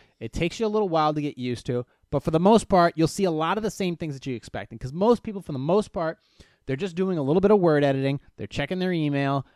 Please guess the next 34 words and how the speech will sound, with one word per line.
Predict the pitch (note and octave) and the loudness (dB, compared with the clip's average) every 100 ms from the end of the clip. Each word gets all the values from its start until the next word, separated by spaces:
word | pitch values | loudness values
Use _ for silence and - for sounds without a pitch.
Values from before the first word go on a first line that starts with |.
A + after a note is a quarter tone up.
| _ | _
They're | B2 | -2
going | B2 D#3 F3 F3+ | 2 4 2 0
online | F3+ E3 D3 D3 | -2 -2 -2 -4
and | C3 | -4
checking | C#3+ D3+ | -6 -6
out | D3 D3+ | -4 -4
M | D3 | -2
S | D3+ - | -4 -4
N. | A#2+ A#2+ - - | -6 -6 -12 -4
They're | D#3 | -4
doing | D3+ B3 B3 | -2 -4 -4
all | - C3+ D#3 G3 | -4 2 4 4
the | G#3+ | -2
same | A3 G#3+ G3+ | -4 -6 -6
stuff. | - G#2+ - - - _ _ _ - | -6 -8 -10 -20 -20 _ _ _ -4
They're | |
just, | B2+ C3+ - | -4 -4 0
they're | D3+ D#3 | 2 6
doing | D3+ G#3 F#3 | 6 6 4
a | |
lot | D3+ F3+ | -2 -2
of | |
the | A3+ | -4
same | - A3 | -6 -6
stuff | G3 | -6
that | E3+ | -6
everybody | D#3+ D#3+ | -4 -2
else | D#3 C#3+ | -2 -4
is. | G#2 | -10
So | C3+ | -10
once | D3 A#3+ - | -6 -4 -4
you | B3 | -4
get | G3+ G3 | -4 -6
down, | F#3 E3+ E3+ | -2 0 0